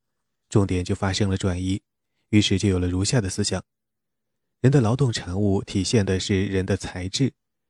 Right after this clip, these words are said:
对于他们的财产权不是我们所熟悉的个人财产权，而是一切由物体作为中介的权利。人通过不同种类的劳动与他所改变的世界建立了不同形式的联系。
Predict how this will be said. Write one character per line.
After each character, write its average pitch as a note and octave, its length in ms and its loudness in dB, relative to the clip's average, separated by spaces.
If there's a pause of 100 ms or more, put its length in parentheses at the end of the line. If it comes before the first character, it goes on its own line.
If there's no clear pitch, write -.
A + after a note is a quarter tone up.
(160)
对 G#2 160 6
于 - 20 4
他 G#2 140 -4
们 F#2+ 100 -2
的 F#2 60 -2
财 - 180 -6
产 G2 180 -2
权 G2 400 -2
不 G#2 120 -2
是 - 140 0
我 F#2 60 -2
们 G2 140 -2
所 F#2 160 -2
熟 F#2+ 180 -2
悉 G#2 140 0
的 F2+ 160 0
个 A#2+ 160 0
人 F#2 140 0
财 - 120 -4
产 G2 200 -4
权， F#2+ 280 -4 (280)
而 G2+ 100 0
是 G2 160 0
一 F#2+ 140 -2
切 G2 200 0
由 F#2+ 160 0
物 B2+ 220 2
体 F#2+ 220 -6
作 F#2+ 140 -2
为 F#2 120 -2
中 C3+ 240 -2
介 C#3 220 2
的 F#2+ 100 -2
权 F#2 260 -6
利。 F#2+ 160 -4 (2750)
人 B2+ 140 6
通 E2 160 2
过 C#3+ 120 6
不 B2 120 2
同 A#2 180 2
种 F#2 220 -2
类 G2+ 120 2
的 F#2 120 -2
劳 F2+ 180 -2
动 G2+ 320 2
与 G#2+ 100 -2
他 G#2 200 -2
所 G2+ 180 0
改 F2+ 180 -6
变 G#2 160 0
的 F#2 80 -4
世 G#2 200 -2
界 G2+ 360 -2
建 G#2+ 160 2
立 F#2+ 100 0
了 F#2 100 -2
不 A2+ 100 -4
同 F#2+ 180 -4
形 F#2+ 220 -4
式 G2 140 -2
的 F#2 80 0
联 F2+ 200 -2
系。 G#2+ 220 -4